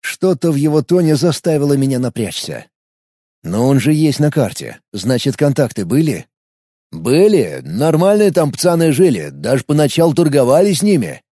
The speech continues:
неуверенно заговорил Дима и задумчиво посмотрел в направлении того самого места. «Но лидер у них странный. Ботаник с прибабахом, то ли инженер, то ли биолог.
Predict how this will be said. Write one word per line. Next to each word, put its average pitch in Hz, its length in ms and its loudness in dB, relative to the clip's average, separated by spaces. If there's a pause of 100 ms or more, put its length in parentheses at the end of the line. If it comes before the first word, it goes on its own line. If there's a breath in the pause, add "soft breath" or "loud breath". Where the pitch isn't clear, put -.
(340)
неуверенно 143 600 0
заговорил 139 600 0
Дима 98 500 -4
и 165 180 -4
задумчиво 175 580 0
посмотрел 175 540 0
в 131 80 -2
направлении 160 580 0
того 156 240 -2
самого 143 440 -2
места. 90 500 -6 (600)
«Но 143 360 2
лидер 156 400 2
у 135 60 0
них 131 160 0
странный. 143 560 0 (260)
Ботаник 151 580 2
с - 60 -10
прибабахом, 151 680 0
то 135 180 0
ли 135 140 0
инженер, 135 480 2
то 127 140 0
ли 113 80 0
биолог. 131 540 2